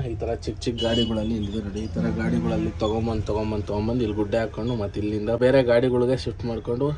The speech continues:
ಸಿಟಿಯಿಂದ ಆಚೆ ಬಿಸಾಕ್ತಾರೆ. ಇದನ್ನ ಕ್ಲೀನಿಂಗ್ ಎಲ್ಲ ಮಾಡ್ತಾರೆ ಡೈಲಿ, ಇಲ್ಲ ಅಂತಲ್ಲ ಮಾರ್ಕೆಟಲ್ಲಿ. But ಹೆವಿ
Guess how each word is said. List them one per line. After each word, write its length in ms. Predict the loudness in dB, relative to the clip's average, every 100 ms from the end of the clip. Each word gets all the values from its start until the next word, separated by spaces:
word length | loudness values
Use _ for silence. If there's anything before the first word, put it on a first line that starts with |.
| -6
ಸಿಟಿಯಿಂದ 360 | -8 -4 -4 -4 -4
ಆಚೆ 280 | -6 -4 -4
ಬಿಸಾಕ್ತಾರೆ. 500 | -4 -6 -6 -4 -6
ಇದನ್ನ 180 | -6 -6 -6 -8 -14 -14 -14 -4
ಕ್ಲೀನಿಂಗ್ 360 | 2 6 6
ಎಲ್ಲ 140 | 8 8
ಮಾಡ್ತಾರೆ 560 | 8 4 2 2 0 2
ಡೈಲಿ, 320 | 2 2 0
ಇಲ್ಲ 200 | 2 2
ಅಂತಲ್ಲ 400 | 2 0 -2 -2
ಮಾರ್ಕೆಟಲ್ಲಿ. 680 | -2 -4 -4 -4 -6 -6 -6 -6 -6 -6 -6 -4 -2
But 280 | 0 0 0 2 2 2 2
ಹೆವಿ 720 | 2 2 2 4 6 6 4